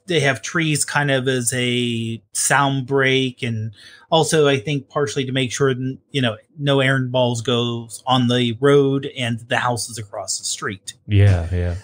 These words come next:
Speaker 1: Um, so, uh, I just happened to be going by there, and it was, it was warm, so it was like, "Okay, I'm in shade, so I'm gonna s-,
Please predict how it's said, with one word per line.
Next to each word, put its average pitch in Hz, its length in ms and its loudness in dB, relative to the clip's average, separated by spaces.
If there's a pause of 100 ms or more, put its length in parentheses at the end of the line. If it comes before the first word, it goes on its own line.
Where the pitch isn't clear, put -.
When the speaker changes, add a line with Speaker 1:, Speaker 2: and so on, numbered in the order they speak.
(100)
Speaker 1:
Um, 127 800 0 (720)
so, 131 540 -4 (400)
uh, 165 220 4
I 175 100 2
just 175 320 -2
happened 165 400 0
to 170 40 -6
be 165 120 -6
going 160 340 -4
by 143 240 4
there, 151 500 2
and 139 640 -4
it 240 140 -10
was, 359 340 -6
it 311 80 -8
was 330 220 -4
warm, 160 480 4
so 160 280 2
it 151 60 -4
was 151 160 -2
like, 139 260 2
"Okay, 156 440 -2
I'm 196 180 2
in 156 160 0
shade, 131 560 2
so 113 160 -2
I'm 147 100 -4
gonna 147 180 0
s-, - 220 -8